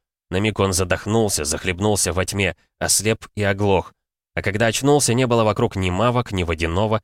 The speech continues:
и руки его от чего-то не гнулись, будто стали чужими, будто ветками поросли.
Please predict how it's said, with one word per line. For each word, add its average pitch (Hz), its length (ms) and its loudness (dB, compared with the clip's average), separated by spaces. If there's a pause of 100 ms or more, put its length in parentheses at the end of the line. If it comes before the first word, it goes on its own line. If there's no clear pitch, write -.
(340)
и 110 80 0
руки 131 280 2
его 123 200 4
от 120 100 2
чего-то 120 400 0
не 120 140 0
гнулись, 92 480 0
будто 90 320 -8
стали 98 320 -2
чужими, 95 580 -2 (240)
будто 82 380 -6
ветками 82 480 -2
поросли. 73 520 -4